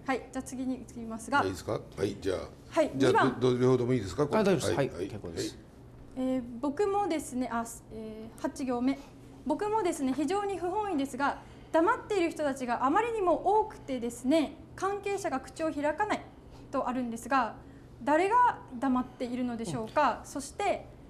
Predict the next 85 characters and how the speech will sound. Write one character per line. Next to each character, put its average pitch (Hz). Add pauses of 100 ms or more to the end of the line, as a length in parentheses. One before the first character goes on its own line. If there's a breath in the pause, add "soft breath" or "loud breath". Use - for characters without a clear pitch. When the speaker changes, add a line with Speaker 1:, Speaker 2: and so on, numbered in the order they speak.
(180)
Speaker 1:
あ 269
ま 330
り 466
に 480
も 311
多 330
い 285
と 247
い 233
う 240
表 233
現 220
で 220
は、 -
一 320
人 381
や 339
二 339
人 370
で 311
は 233
な 247
い 269
は 269
ず 220
で 220
す -
が、 254
Speaker 3:
う -
ん。 -
Speaker 1:
ど 294
う 302
い 277
う 254
範 247
囲 233
の 220
人 254
た 247
ち 254
の 339
こ 285
と 247
で 220
し 226
ょ 220
う 214
か？ -
Speaker 3:
は 143
い。 143 (160)
あ 175
の、 180
こ 220
れ 220
は 208
で 170
す 139
ね、 135
許 208
可 262
を 180
得 175
て 190
る 147
範 175
囲 170
内 127
で、 147 (300 loud breath)
一 -
人 226
だ 196
け、 190 (720)
こ 165
の 143
複 190
数 190
の 139
人 151
た 135
ち 131
の 120
中 127
か 135
ら 135
一 131